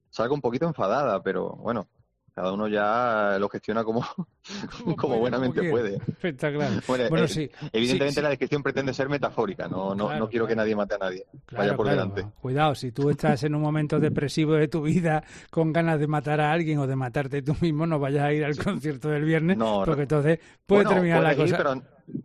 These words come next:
Speaker 1: puedes
Speaker 2: Pero,
Speaker 1: ir sin ningún problema
Speaker 2: sí.
Speaker 1: y te vas a sentir muy identificado, pero ante todo recomendamos asistir a terapia. Hay grandes profesionales que pueden
Speaker 2: <laughs>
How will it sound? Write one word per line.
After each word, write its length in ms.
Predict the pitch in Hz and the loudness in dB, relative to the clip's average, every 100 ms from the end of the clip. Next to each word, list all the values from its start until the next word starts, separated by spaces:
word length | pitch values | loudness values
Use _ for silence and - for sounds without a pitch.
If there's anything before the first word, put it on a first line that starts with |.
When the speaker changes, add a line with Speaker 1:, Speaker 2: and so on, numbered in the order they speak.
| - _ _ _ | -14 _ _ _
Speaker 1:
puedes 260 | 131 147 | -2 0
Speaker 2:
Pero, 240 | 135 135 240 | 4 4 4
Speaker 1:
ir 100 | 185 | 0
sin 140 | 139 | 0
ningún 180 | 120 127 | 2 2
problema 320 | 120 113 170 | 2 4 4
Speaker 2:
sí. 20 | 185 | 4
Speaker 1:
y 40 | |
te 60 | 139 | 0
vas 140 | 131 | 0
a 40 | |
sentir 220 | 131 127 131 | -2 -2 0
muy 100 | 123 | 0
identificado, 460 | 117 123 117 139 | -2 -2 -2 0
pero 120 | 143 | 0
ante 160 | 127 113 | -2 0
todo 200 | 120 127 | 0 0
recomendamos 680 | 151 127 110 107 117 143 120 | 0 0 0 0 0 0 -2
asistir 280 | 107 117 117 | -6 -4 -2
a 60 | |
terapia. 360 | 104 104 107 135 | 0 -2 0 -2
Hay 80 | 117 | 0
grandes 240 | 110 110 | 0 -2
profesionales 560 | - 113 107 104 113 - | -4 -4 -2 0 0 -2
que 120 | 104 | -2
pueden 420 | 101 95 95 95 | 0 2 2 -4
Speaker 2:
<laughs> 40 | - | -10